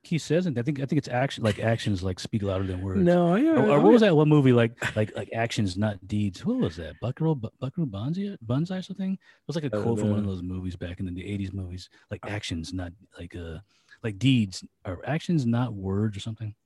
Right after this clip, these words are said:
Speaker 2: I
Speaker 1: I don't
Speaker 2: thought,
Speaker 1: know.
Speaker 2: I always thought he was injured or something like that. He couldn't, he couldn't speak.
Speaker 1: Like, he
Speaker 2: You, you
Speaker 1: lost,
Speaker 2: tell
Speaker 1: like, he
Speaker 2: me,
Speaker 1: lost,
Speaker 2: you,
Speaker 1: like, his,
Speaker 2: are
Speaker 1: uh,
Speaker 2: you telling me
Speaker 1: vocal
Speaker 2: he can speak in the comic books and
Speaker 1: Yeah,
Speaker 2: just
Speaker 1: as far as I
Speaker 2: Banzai?
Speaker 1: remember, I mean, keep in mind, it's been a long time,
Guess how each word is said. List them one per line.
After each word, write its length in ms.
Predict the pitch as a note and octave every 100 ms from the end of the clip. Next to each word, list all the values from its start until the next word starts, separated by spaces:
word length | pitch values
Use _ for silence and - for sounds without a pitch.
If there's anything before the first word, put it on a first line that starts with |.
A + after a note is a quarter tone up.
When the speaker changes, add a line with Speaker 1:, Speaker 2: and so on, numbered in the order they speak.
| _ _ _ -
Speaker 2:
I 80 |
Speaker 1:
I 20 | G#3+
don't 40 |
Speaker 2:
thought, 180 | D#4 A3+
Speaker 1:
know. 60 |
Speaker 2:
I 60 | F3+
always 200 | C#4 C4+
thought 160 | F#3 C#3+
he 180 | D#3 D3
was 160 | A2
injured 400 | C3+ D4 B3+ F#2
or 40 | F2
something 240 | - F2+
like 160 | F2 -
that. 140 | F2+
He 80 | G#2+
couldn't, 320 | - A3 B3
he 140 | - G#2+
couldn't 380 | - B3 D4
speak. 120 | - G#2+
Speaker 1:
Like, 120 | F2+
he 80 | A#2
Speaker 2:
You, 80 | G3
you 140 | -
Speaker 1:
lost, 100 | -
Speaker 2:
tell 100 | G3
Speaker 1:
like, 140 | G#3 G3+
he 120 | G3
Speaker 2:
me, 0 |
Speaker 1:
lost, 360 | F#3+ A#2 A#2+
Speaker 2:
you, 0 |
Speaker 1:
like, 180 | A#2 A2
his, 180 | A2+ G#2
Speaker 2:
are 80 | G#2
Speaker 1:
uh, 0 |
Speaker 2:
you 100 | C#3+
telling 220 | D3+ G#3
me 60 | G3
Speaker 1:
vocal 20 |
Speaker 2:
he 140 | C#3+
can 400 | - - E3 G3+
speak 340 | A3 - A#3+ -
in 80 | A#3+
the 80 | G#3+
comic 280 | G#3+ A3
books 180 | A#3 C4+
and 100 | -
Speaker 1:
Yeah, 0 |
Speaker 2:
just 160 | - D3
Speaker 1:
as 80 | G#2+
far 240 | G#3+ C#4
as 120 | C4+
I 80 | C#4
Speaker 2:
Banzai? 0 |
Speaker 1:
remember, 420 | C4 G#3+ G#3+ A3+
I 60 | F#3
mean, 140 | E3
keep 180 | - A3+
in 60 | C#3
mind, 160 | A2
it's 100 | F#2+
been 120 | - F2+
a 40 |
long 680 | D#2+ D#2+ F2+ G2+ G2 E2+ E2
time, 420 | - F2 D#2 D2+